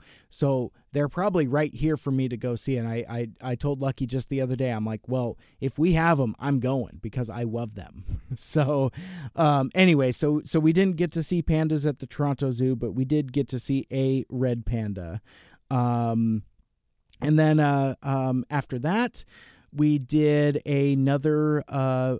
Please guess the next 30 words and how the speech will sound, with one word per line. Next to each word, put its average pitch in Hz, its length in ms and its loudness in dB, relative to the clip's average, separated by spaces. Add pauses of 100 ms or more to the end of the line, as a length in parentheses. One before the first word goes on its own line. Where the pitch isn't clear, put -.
uh, 123 320 -6
charter 139 640 -2 (380)
commission 143 640 -2
tour, 170 680 2
uh, 139 280 0
this 131 280 -6
one 139 340 0
of 120 420 -4
downtown 127 480 -4
Toronto. 151 540 -4
We 151 160 -4
went 120 220 -4
up 120 180 -6
into 123 220 -6
the 113 100 -10
C 131 240 -6
N 127 160 -4
Tower, 156 500 -2 (420)
which - 540 0 (120)
one 220 340 0
of 285 60 -2
the 294 80 -4
things 208 300 0
that, 151 240 0
that 156 100 0
we 151 160 0
learned 147 500 -2
is, 143 560 0 (300)
so, 175 580 2 (540)
uh, 165 280 2